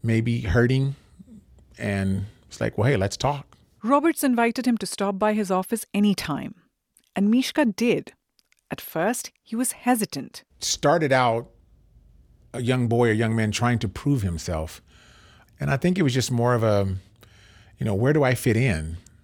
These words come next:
Speaker 1: Always having to fight and just being angry at, you know, at the world. It's not fair. And I just listened.
Speaker 2: Then, after a while,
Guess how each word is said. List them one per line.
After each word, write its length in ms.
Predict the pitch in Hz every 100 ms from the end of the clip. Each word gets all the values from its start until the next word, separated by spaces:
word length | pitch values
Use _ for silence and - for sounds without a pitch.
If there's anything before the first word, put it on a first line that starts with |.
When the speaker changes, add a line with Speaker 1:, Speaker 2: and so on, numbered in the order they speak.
| _ _
Speaker 1:
Always 240 | 92 101 101
having 260 | 107 110 101
to 100 | 95
fight 420 | - 113 113 107
and 140 | 101
just 240 | 104 131 131
being 240 | 131 127
angry 520 | 110 120 123 104 101
at, 260 | 98 98 - -
you 120 | 110
know, 260 | 98 95 101 - _ _ _
at 220 | 110 117
the 60 | 120
world. 280 | 110 113 98
It's 100 | -
not 180 | 120 -
fair. 480 | 123 110 80 78 - _ _ - - _ -
And 100 | 104
I 120 | 120
just 200 | 131 -
listened. 480 | 135 139 71 76 - _ _ _
Speaker 2:
Then, 440 | 156 196 226 262 -
after 300 | 180 - 185
a 60 |
while, 480 | 160 165 180 220 285